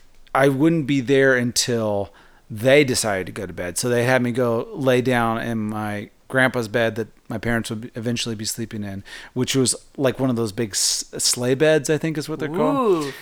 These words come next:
Speaker 1: And
Speaker 2: love
Speaker 1: it,
Speaker 2: it.
Speaker 1: which always seemed like it was very high up as well. When you
Speaker 2: Right,
Speaker 1: said that, I was
Speaker 2: right.
Speaker 1: like, "Oh yeah, you really had to climb into our grandpa's bed."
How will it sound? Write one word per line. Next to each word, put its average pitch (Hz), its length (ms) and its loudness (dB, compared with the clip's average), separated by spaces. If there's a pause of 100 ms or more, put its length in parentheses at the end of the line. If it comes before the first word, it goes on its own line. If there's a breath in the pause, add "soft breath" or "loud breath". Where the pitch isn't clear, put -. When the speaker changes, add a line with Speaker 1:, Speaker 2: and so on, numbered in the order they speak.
(300 loud breath)
Speaker 1:
And 151 100 6
Speaker 2:
love 165 100 4
Speaker 1:
it, - 20 2
Speaker 2:
it. 156 40 2
Speaker 1:
which 143 200 2
always 147 240 6
seemed 151 160 6
like 127 140 2
it 123 40 0
was 120 140 -2
very 117 200 4
high 110 180 4
up 104 260 0
as 110 160 -2
well. 107 220 2
When 104 140 -4
you - 40 2
Speaker 2:
Right, 175 100 8
Speaker 1:
said 165 140 4
that, 165 60 4
I 165 40 6
was 160 100 4
Speaker 2:
right. - 80 0
Speaker 1:
like, 131 80 6
"Oh - 20 6
yeah, 143 160 6
you 131 180 2
really 131 160 2
had 123 80 2
to 120 60 -4
climb 120 320 -2
into 117 160 0
our 101 80 -2
grandpa's 110 400 -2
bed." 98 260 -2